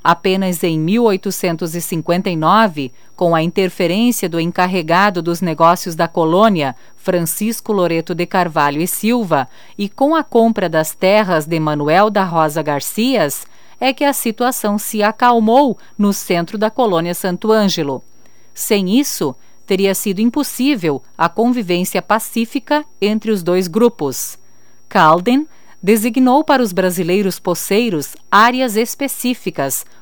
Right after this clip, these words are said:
como, por exemplo, a linha brasileira. Estes poceiros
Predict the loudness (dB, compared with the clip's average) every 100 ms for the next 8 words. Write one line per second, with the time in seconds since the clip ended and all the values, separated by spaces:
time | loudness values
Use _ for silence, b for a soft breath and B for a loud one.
0 | b 0 2 0 0 -2 -2 -2 -4 -6
1 | -2 2 2 0 0 0 0 -2 -2 0
2 | 2 0 -2 -6 b b b b -8 2
3 | 2 2 -4 -12 -8 -8 -4 0 0 -2
4 | -4